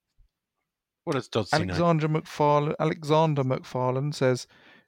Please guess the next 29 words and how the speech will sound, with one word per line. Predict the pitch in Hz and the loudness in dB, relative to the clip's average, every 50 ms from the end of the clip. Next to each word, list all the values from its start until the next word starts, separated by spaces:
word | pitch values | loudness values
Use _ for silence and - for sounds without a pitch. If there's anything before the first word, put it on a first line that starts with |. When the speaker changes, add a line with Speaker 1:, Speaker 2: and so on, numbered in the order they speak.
| _ - | _ -6
Speaker 2:
"In | 170 151 | -4 -2
the | 147 151 | -2 -2
past, | - - 151 156 170 165 - - | -2 2 2 4 4 2 0 0
travelling | - 160 156 160 160 147 | 0 0 0 0 -4 -2
to | - 156 | 0 0
Everton | 156 151 151 - 143 139 | 0 0 -2 -4 -2 -2
has | 135 127 | 0 0
not | 135 151 165 202 | 0 0 -2 0
been | - 151 139 | -2 -2 0
a | 135 | 2
happy | 135 139 139 - 143 135 | 0 0 0 -2 -2 -2
hunting | 135 135 131 123 131 127 123 | 0 0 0 -2 -2 -2 0
ground, | 123 120 120 123 120 | 2 2 2 2 0
but | - - | -2 -4
yesterday's | 151 151 143 151 - - - 143 143 143 147 139 143 | 0 2 2 2 0 -4 -4 0 2 2 2 0 -2
win | 131 135 135 120 120 120 120 | -4 -2 0 0 0 0 -2
was | 120 120 | -4 -6
convincing | - - 131 123 139 139 - - - - 135 | -6 -6 -4 -2 -2 -2 -2 -2 -8 -6 -4
and | 127 123 123 | -4 -4 0
gave | 120 127 123 127 123 | 2 2 2 2 0
us | 123 - - | -2 -6 -4
some | - 123 120 120 | -4 -4 -4 -4
hope. | - 123 117 117 - _ _ _ _ _ _ _ - - - - _ | -2 -2 -4 -4 -4 _ _ _ _ _ _ _ -20 -20 -20 -20 _
Senor | - - - - 135 135 131 131 143 156 170 175 170 - - - | -14 -10 -4 -2 0 0 2 4 4 6 6 6 4 2 0 -4
Pellegrini | - 143 139 143 139 147 165 165 165 143 123 113 117 - _ - - - _ _ _ _ _ _ _ | -4 0 0 0 0 0 2 2 4 4 2 2 0 -2 _ -20 -20 -20 _ _ _ _ _ _ _
got | - 151 - 131 | -2 -2 0 0
his | 139 - | -2 -4
tactics | - - - - - - - - - - - | -6 -8 -10 -8 -10 -12 -12 -10 -10 -6 -2
right, | 135 127 127 127 - | 0 0 0 0 -2